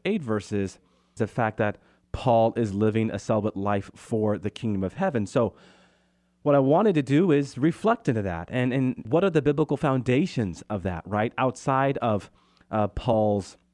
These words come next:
chapter seven, verses one to eight. Well, we can also turn to the book of Revelation. Uh, what does the book of Revelation say in, uh, chapter fourteen, verse four? "Does not the book of Revelation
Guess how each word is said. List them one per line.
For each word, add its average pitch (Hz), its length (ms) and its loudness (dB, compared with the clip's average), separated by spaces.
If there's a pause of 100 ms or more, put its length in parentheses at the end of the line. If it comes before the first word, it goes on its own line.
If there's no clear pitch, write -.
(220)
chapter 110 360 -4
seven, 98 380 -2
verses 98 380 -6
one 101 400 -4
to 104 100 -6
eight. 90 220 -6
Well, 151 360 0 (480)
we 143 80 2
can 156 140 2
also 196 260 2
turn 165 340 0
to 143 100 -2
the 131 80 2
book 147 240 2
of 135 40 -2
Revelation. 127 640 -2 (500)
Uh, 117 80 -2
what 131 120 0
does 196 120 0
the 160 80 -2
book 143 180 0
of - 20 -2
Revelation 135 600 -2
say 113 460 0 (400)
in, 113 400 2
uh, 107 220 -4
chapter 120 360 -4
fourteen, 113 600 -4
verse 107 360 -4
four? 131 560 -4 (380)
"Does 127 280 2
not 131 320 2
the 117 80 0
book 131 240 2
of 120 60 0
Revelation 120 840 0